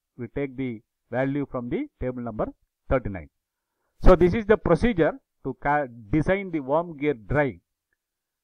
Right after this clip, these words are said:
So we follow the procedure and solve problem in the next lecture. So we stop here. So these are all the books I published in the mechanical engineering subject,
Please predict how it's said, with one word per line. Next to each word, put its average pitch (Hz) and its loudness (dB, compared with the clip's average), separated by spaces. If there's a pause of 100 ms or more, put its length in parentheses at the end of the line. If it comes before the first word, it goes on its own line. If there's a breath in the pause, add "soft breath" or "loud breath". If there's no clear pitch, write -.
(1500)
So 180 -2
we 175 -2
follow 208 4
the 202 -6
procedure 175 -6
and 330 -10
solve 175 -2
problem 156 0 (100)
in 135 -12
the 123 -8
next 156 -10
lecture. 165 0 (1800)
So 143 -4 (100)
we 131 -6
stop 175 6
here. 175 2 (200)
So 131 -4
these 131 -2
are 147 0
all 156 4
the 156 -2
books 139 -8
I 143 -4
published 127 -8
in 131 -8
the 120 -8
mechanical 123 -8
engineering 113 -10
subject, 123 -6